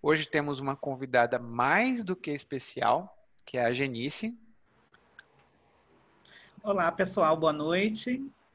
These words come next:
Speaker 1: <laughs> E Genice hoje vem falar pra gente quais são as palavras favoritas, as palavras prediletas do português pra ela. E, sem mais demora, vamos começar.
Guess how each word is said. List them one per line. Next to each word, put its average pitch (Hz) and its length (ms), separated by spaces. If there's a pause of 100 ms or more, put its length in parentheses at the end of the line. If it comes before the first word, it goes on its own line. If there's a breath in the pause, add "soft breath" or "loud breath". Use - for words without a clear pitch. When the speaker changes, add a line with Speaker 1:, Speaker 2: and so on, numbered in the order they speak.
(140)
Speaker 1:
<laughs> 240 1400
E 170 160
Genice 185 560
hoje 165 500 (400 loud breath)
vem 143 280
falar 139 380
pra 127 220
gente 151 500 (140)
quais 202 300
são 185 260
as 180 100
palavras 185 680 (480 soft breath)
favoritas, 165 1040
as 135 160
palavras 156 720 (160)
prediletas 175 880 (140)
do 196 140
português 143 640
pra 110 200
ela. 98 320 (680 soft breath)
E, 127 640
sem - 200
mais 120 240
demora, 160 640 (400)
vamos 107 260
começar. 185 500